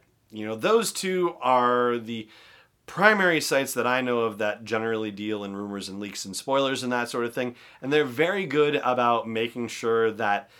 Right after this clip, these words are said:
they let you know that they have that information, but not actually telling you what that information is in their headlines so that you have an opportunity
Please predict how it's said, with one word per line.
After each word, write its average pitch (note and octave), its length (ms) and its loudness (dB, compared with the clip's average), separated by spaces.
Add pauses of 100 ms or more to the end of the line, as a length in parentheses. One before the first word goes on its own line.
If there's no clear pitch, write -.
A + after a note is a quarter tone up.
(220)
they A#2 100 0
let A#2 240 0
you A2 100 -12
know C#3 460 2
that D#3 200 -2
they A#2 120 -2
have A2 300 -2
that G2+ 120 -2
information, G2+ 680 -8
but A2 360 -2
not C3+ 500 2
actually A#2 920 -4
telling D#3+ 480 0
you A2+ 240 -4 (240)
what A#2 160 -2
that A#2 140 0
information G#2+ 540 -6
is G#2 160 -6
in A2+ 120 -4
their G#2 160 -4
headlines F#2 680 -4
so G#2+ 120 -8
that G2 300 -6
you G2 220 -14
have C3+ 320 0
an A#2 80 -2
opportunity G2 560 -8